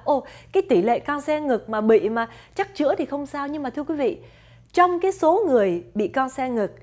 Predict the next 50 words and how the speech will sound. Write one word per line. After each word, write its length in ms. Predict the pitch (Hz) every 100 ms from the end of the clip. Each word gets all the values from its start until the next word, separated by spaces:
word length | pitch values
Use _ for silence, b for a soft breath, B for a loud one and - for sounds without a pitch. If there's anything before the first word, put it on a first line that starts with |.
| b b -
thì 160 | - 202
vẫn 260 | 175 233
là 320 | 370 330 214 175
một 240 | 185 175
phần 260 | - 180 165
tư 280 | 226 233 220 -
sẽ 200 | - 147
chết. 280 | 240 285 302 - _ b b b -
Thành 120 | 208
ra 140 | 262
đó, 240 | 247 226 339
và 220 | 254 214
nếu 220 | 214 302
mà 80 | 392
nói 200 | 202 226
tới 140 | 302 359
cancer 460 | 294 285 294 269
thì 80 | 262
nó, 220 | 180 226 - B B B B B B -
nó 160 | 330
cancer 540 | 381 311 294 277 311 262
đủ 280 | 285 226 170 -
các 180 | 349 -
thứ 160 | - 349
bộ 220 | 262 190
phận 240 | 190 -
trong 240 | 170 240 233
người 180 | 196 170
mình 200 | 175 160
hết 140 | 240
đó. 160 | 277 294
Nhưng 240 | 247 254 226
mà 80 |
như 180 | 185 247
vậy 180 | 214 -
là 120 | 185 175
đúng 260 | 202 277
là 100 | 381
cái 160 | - 240
thống 180 | 262 294
kê 180 | 262 214
cho 180 | 220
thấy 260 | 202 214 254
rằng 220 | 262 175 160 b b b -
một 280 | 220 247 247 - b - _
trong 240 | 277 269 269
hai 220 | 262 262
người 200 | 233 185
đàn 180 | 165 156
ông 260 | 208 220